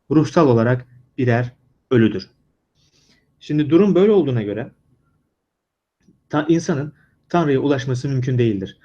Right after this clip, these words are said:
Şimdi bir ceset düşünecek olursak eğer, misal, e, bir ceset, bir cesede desiniz ki, "Döner mi istersin, kuru fasulye mi istersin?"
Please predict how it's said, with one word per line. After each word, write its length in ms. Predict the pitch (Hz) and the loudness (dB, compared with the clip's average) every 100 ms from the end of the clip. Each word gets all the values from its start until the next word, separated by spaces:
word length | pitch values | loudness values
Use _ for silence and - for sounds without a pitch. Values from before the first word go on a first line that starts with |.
| _ _ | _ _
Şimdi 220 | - 156 | -6 -6
bir 40 | 147 | 2
ceset 360 | 147 - 190 | 2 2 0
düşünecek 480 | 160 - 123 127 120 | 0 0 0 0 -2
olursak 360 | 139 160 143 113 | -2 -2 -4 -6
eğer, 280 | 110 104 - _ _ _ _ _ _ _ _ - | -6 -6 -10 _ _ _ _ _ _ _ _ -4
misal, 380 | 120 123 185 - _ _ _ _ _ _ _ | -2 -2 -8 -12 _ _ _ _ _ _ _
e, 320 | 131 123 120 131 | -2 0 0 0
bir 140 | 190 | 0
ceset, 420 | 185 - 165 - _ _ _ - | -2 -2 -6 -8 _ _ _ -4
bir 100 | 190 | 0
cesede 340 | 165 156 165 | 0 0 -2
desiniz 340 | 170 170 147 123 | 0 -2 -4 -4
ki, 200 | 113 - - 131 | -8 -10 -6 0
"Döner 260 | 165 190 | 2 2
mi 80 | 156 | 0
istersin, 460 | 123 - 117 - - | -4 -4 -4 -6 -4
kuru 200 | 156 151 | 0 2
fasulye 340 | 123 123 104 | 0 -2 -4
mi 60 | 98 | -6
istersin?" 440 | - 101 107 | -10 -12 -14